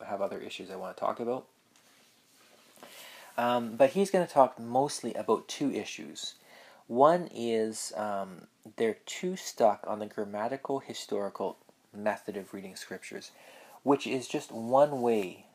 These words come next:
it's one hermeneutical method. So Article eighteen, we affirm that the text of Scripture is to be interpreted by grammatical historical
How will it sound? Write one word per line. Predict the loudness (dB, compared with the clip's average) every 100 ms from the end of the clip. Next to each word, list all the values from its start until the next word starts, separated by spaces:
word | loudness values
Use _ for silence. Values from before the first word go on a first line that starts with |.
| _ _
it's | -10 -8
one | -8 4 6 6 2 -8 -4
hermeneutical | -2 -2 -6 -8 -8
method. | -10 -12 -16 -14
So | -8 4
Article | 6 6 2 2 2 0 _ _ -20 -20 -20 -4
eighteen, | -4 -4 -6 -4 -4 -2
we | 0
affirm | 0 0 -2
that | -2 -6
the |
text | -6 -6 -6 -8
of |
Scripture | -10 -6 -6 -6 -8
is | -8
to | -10 -8
be | -10
interpreted | -6 -4 -2 -4 -2
by | 0 0 -2
grammatical | -8 -8 -4 -4 -4 -10 -8
historical | -8 -4 -2 -2 -4